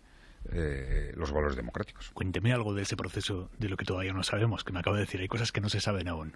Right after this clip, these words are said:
Speaker 2: Cuénteme algún detalle
Speaker 1: Bueno,
Speaker 2: de
Speaker 1: hay
Speaker 2: los que
Speaker 1: dos,
Speaker 2: todavía no
Speaker 1: hay dos,
Speaker 2: sepamos.
Speaker 1: hay dos, eh, temas que son muy importantes, que, que yo espero que en algún momento podamos, eh,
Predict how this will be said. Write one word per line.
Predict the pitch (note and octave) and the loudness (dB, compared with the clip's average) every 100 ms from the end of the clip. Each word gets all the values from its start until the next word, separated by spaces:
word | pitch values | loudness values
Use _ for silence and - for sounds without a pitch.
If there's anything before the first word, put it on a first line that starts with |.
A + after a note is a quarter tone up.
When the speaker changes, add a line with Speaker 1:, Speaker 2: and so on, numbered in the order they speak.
| - | -12
Speaker 2:
Cuénteme | - G2 A2 | -8 -4 -2
algún | A#2 A#2+ | 0 0
detalle | A2 A#2+ A2 | 2 2 0
Speaker 1:
Bueno, | G#2+ | 2
Speaker 2:
de | |
Speaker 1:
hay | C#3 | 2
Speaker 2:
los | A#2+ | 4
que | |
Speaker 1:
dos, | A#2+ | 2
Speaker 2:
todavía | A2 G#2 | 2 6
no | |
Speaker 1:
hay | C3 | 10
dos, | C#3 C3+ | 12 10
Speaker 2:
sepamos. | - B2 | 6 6
Speaker 1:
hay | |
dos, | B2 C3+ - | 6 6 6
eh, | G#2 F#2 E2+ D#2+ D2+ D2+ - | 8 8 8 6 4 0 -2
temas | G2+ A#2 - | 0 0 0
que | - | -4
son | - F2 | 0 0
muy | D2 C#2 E2+ B2+ | 0 0 6 8
importantes, | F2+ - - A2 B2 - | 8 4 0 2 2 0
que, | - B1 | -8 -10
que | - B1+ - D2 - | -8 -10 -8 -10 -8
yo | D#2+ | -8
espero | - - E2+ | -2 2 2
que | D#2 | 2
en | |
algún | C2 C2+ D#2 | -2 0 0
momento | C#2 D#2+ D#2 F#2+ | 2 0 0 -4
podamos, | - C#2 D2 D#2 - D2+ | -4 -6 -6 -6 -8 -8
eh, | C#2+ | -10